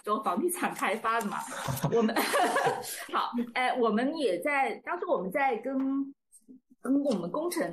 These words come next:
哈，设计这边同事在沟通的时候也在聊，哎，他们说其实原来我们也没有听到过这方面的这样的一些信息哈。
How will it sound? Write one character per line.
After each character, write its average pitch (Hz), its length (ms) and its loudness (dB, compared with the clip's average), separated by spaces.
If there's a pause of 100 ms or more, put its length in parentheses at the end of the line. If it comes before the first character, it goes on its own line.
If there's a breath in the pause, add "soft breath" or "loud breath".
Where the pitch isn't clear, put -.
哈， 165 300 -4
设 320 300 0
计 226 260 -2
这 220 160 -2
边 226 340 2
同 202 160 -2
事 233 200 -2
在 220 160 0
沟 277 200 0
通 320 220 -2
的 240 100 2
时 - 140 -4
候 185 140 0
也 160 140 0
在 247 200 -4
聊， - 120 -2 (340)
哎， 349 80 -2 (180)
他 285 140 -4
们 311 100 -4
说 311 200 -4 (440 loud breath)
其 - 160 -10
实 311 180 -4
原 240 180 2
来 285 140 0
我 226 80 2
们 196 80 -4
也 190 120 -2
没 170 100 -2
有 240 120 2
听 262 180 -2
到 247 160 2
过 202 300 0
这 220 140 -4
方 208 200 -2
面 202 240 -2
的 160 200 -4 (100)
这 233 80 -2
样 196 140 -4
的 170 120 -4
一 185 60 -6
些 208 180 -6
信 262 300 0
息 165 360 -6
哈。 156 340 -2